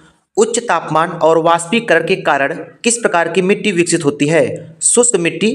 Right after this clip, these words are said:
विकसित होती है। प्रश्न नंबर तैंतीस है, भारतीय मृदा में कमी किसकी है? तो दोस्तों, भारतीय मृदा में नाइट्रोजन की कमी है।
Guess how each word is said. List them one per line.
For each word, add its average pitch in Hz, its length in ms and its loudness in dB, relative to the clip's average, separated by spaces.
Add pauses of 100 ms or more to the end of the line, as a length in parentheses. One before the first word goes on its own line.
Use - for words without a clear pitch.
विकसित 160 380 -2
होती 135 200 0
है। 127 140 -2 (420)
प्रश्न 135 220 -4
नंबर 143 140 -2
तैंतीस 131 420 -2
है, 196 240 -4 (520)
भारतीय 180 480 0
मृदा 190 320 2
में 202 180 -8
कमी 175 220 -2
किसकी 156 340 0
है? 156 180 4 (120)
तो - 160 -4
दोस्तों, 190 280 0
भारतीय 147 440 -2
मृदा 180 300 0
में 160 140 -2
नाइट्रोजन 151 580 0
की 156 100 0
कमी 131 220 -2
है। 120 180 -4